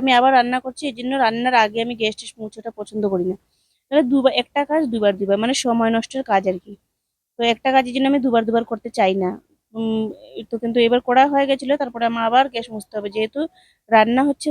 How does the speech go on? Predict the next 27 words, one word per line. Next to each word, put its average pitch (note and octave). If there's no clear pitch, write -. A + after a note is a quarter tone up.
তো A#3+
রান্নার G#3+
মধ্যে A3
আবার A#3
ছিটিয়ে A3
ছুটিয়ে A3
পড়ছে G#3
গ্যাসে, A3
সেই G3+
জন্য। F#3
তো -
যাই A3+
হোক, G#3+
তো A3
এদিকে A3
আমার A3+
মাংসটাও A3
কষানো A#3+
হয়ে A#3+
গেছে, A#3+
মাছ G#3+
তো C4
হয়েই A#3+
গেছে, B3+
একদম A3+
ভাতটা G#3+
বসাবো, C4